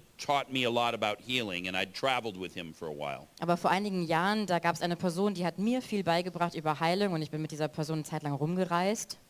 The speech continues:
Speaker 1: And once upon a time, someplace, we'd had a situation where someone was animated like that, and we couldn't get them to calm down.
Speaker 2: Und ganz manchmal ist es dann passiert an unterschiedlichen Orten, dass es da eine Person gab, die so aufgewühlt war und so aufgeregt war und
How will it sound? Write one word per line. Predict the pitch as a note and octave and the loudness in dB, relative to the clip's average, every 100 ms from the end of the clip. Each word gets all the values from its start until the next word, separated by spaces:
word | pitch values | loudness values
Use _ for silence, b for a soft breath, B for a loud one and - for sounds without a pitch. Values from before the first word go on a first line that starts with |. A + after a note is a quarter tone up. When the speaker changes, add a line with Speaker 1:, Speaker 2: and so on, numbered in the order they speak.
| - | -2
Speaker 1:
And | C3 | 2
once | D3+ F#3 - | 2 2 0
upon | D3+ D3+ C#3+ | 0 2 2
a | |
time, | C3+ D3 C#3 C3 | 0 2 2 2
someplace, | B2+ - D3 C3 B2+ A2+ A2 - B B B - | 0 0 0 2 2 2 2 -2 B B B -4
we'd | B2+ C#3 | 0 4
had | C#3+ D#3 | 4 4
a | D#3 | 0
situation | - - C3 A#2 G#2+ - A#2 | -2 -2 2 2 2 -2 -4
where | A#2 | -4
someone | A2+ C#3+ C3+ B2+ | -2 -2 0 -2
was | A#2 A2+ - | -4 -4 0
animated | C#3+ D3 B2+ A2+ G#2 F#2+ | 0 2 0 0 0 0
like | A2+ G2+ | 0 2
that, | B2 A#2+ | 0 0
and | G#2 G2 G#2 | -2 -6 -8
we | |
couldn't | A2 D#3+ C#3 | -4 -4 0
get | A#2 A#2 | 0 0
them | G#2+ G2 | -4 -6
to | |
calm | - G#2 F#2 F2+ | -4 -2 -2 -2
down. | G#2 F2 - B B | -2 -2 -10 B B
Speaker 2:
Und | F3 E3 | -2 0
ganz | G3 A3+ G3 | 2 2 2
manchmal | F3+ A#3 G3+ D3+ | 0 0 -2 -2
ist | |
es | D3+ | -2
dann | D#3 D3+ | 0 0
passiert | E3+ D#3+ - F#3 F3+ | 0 -2 0 0 2
an | D#3 | -2
unterschiedlichen | E3+ F#3 F3 D#3 D#3 | 0 -2 -2 -4 0
Orten, | D3+ F3 E3 C#3+ | 2 2 0 -2
dass | D3+ | -2
es | |
da | D#3 | -2
eine | D3+ | -2
Person | D3 E3 D3+ F3+ F3+ | 0 0 2 2 2
gab, | E3 E3+ B B - | 2 2 B B -6
die | |
so | E3+ G3 | 0 2
aufgewühlt | - G3 - G#3+ F3+ D#3+ | 4 2 2 0 0 2
war | D#3 | 2
und | D#3+ | 2
so | E3+ E3+ | 2 2
aufgeregt | D3+ F3+ F#3 E3+ D#3+ C#3+ | 2 0 0 0 0 0
war | C#3+ C#3+ C#3+ | 2 2 0
und | D3 | -4